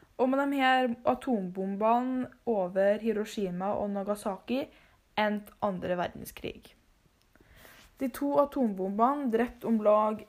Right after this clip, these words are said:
hundre og trettifem tusen mennesker av direkte dødelig stråling, brannskader og skader av, eh, fallende og flyvende gjenstander. Over tid døde rundt dobbelt så mange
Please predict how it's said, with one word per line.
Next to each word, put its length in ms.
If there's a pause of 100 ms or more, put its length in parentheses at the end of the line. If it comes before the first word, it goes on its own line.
(120)
hundre 320
og 80
trettifem 800
tusen 400
mennesker 480
av 220
direkte 580
dødelig 480
stråling, 480 (560)
brannskader 960
og 100
skader 960
av, 480
eh, 240 (320)
fallende 720 (160)
og 420
flyvende 560
gjenstander. 560 (520)
Over 340
tid 480
døde 340
rundt 320 (140)
dobbelt 400
så 180
mange 600